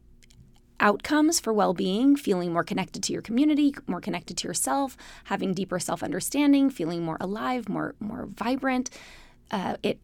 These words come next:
it has some cognitive improvements for people, especially suffering from dementia or some cognitive impairments in older age. There's,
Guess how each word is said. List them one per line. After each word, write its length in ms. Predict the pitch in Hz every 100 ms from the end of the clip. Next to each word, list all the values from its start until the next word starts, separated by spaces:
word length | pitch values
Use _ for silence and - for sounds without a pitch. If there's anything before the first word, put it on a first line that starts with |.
| -
it 200 | 214 -
has 180 | 240 233
some 140 | 190
cognitive 640 | - 202 208 254 262 294 294
improvements 720 | 285 294 294 294 302 285 -
for 200 | 202 202
people, 300 | 208 214 202
especially 460 | - 196 - 208
suffering 440 | 202 190 196 196 196
from 380 | - 180 170 - - -
dementia 640 | 190 190 247 254 226 226 -
or 160 | 170 160
some 440 | - 196 185 180
cognitive 520 | - 190 202 208 190
impairments 500 | 185 - 180 202 214
in 80 | 196
older 280 | - 175 170 -
age. 420 | 196 254 277 - - - - - - _ _ _ -
There's, 460 | 220 233 214 -